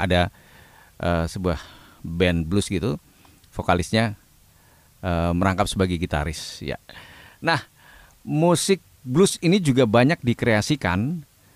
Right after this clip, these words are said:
dengan jenis musik lainnya dan musik-musik folk dari daerah-daerah tertentu saat pertama kali ditemukan. Jadi, saat ini musik blues banyak digemari oleh berbagai penikmat musik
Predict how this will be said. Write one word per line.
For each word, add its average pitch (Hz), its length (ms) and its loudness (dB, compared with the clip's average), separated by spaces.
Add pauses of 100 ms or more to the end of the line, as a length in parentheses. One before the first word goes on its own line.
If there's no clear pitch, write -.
(160)
dengan 101 320 4
jenis 101 320 0
musik 104 260 2
lainnya 92 480 2
dan 104 220 2
musik-musik 113 640 2
folk 170 480 2 (160)
dari 92 400 0
daerah-daerah 87 640 0
tertentu 87 560 0 (720)
saat 131 320 0 (400)
pertama 113 240 2
kali 107 240 0
ditemukan. 82 500 -6 (880)
Jadi, 117 560 0 (300)
saat 101 240 0
ini 113 80 4
musik 123 240 2
blues 107 240 0
banyak 107 320 2
digemari 104 720 4 (400)
oleh 104 240 0
berbagai 98 400 2
penikmat 101 400 0
musik 101 400 -2